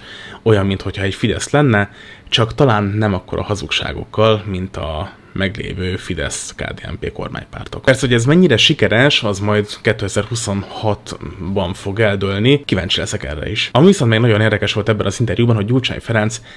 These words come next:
elkezdte kritizálni a sajtót. Én nem emlékszem, hogy korábban ilyet megtett volna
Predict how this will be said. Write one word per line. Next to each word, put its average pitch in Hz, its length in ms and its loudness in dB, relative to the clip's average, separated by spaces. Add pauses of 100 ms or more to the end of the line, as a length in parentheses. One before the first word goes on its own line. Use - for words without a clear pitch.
(360)
elkezdte 165 560 2
kritizálni 101 580 -2
a 98 80 2
sajtót. - 720 -6
Én 123 100 4
nem 185 140 8
emlékszem, 117 320 4
hogy 107 100 0
korábban 110 380 2
ilyet 110 300 0
megtett 120 440 0
volna 113 720 4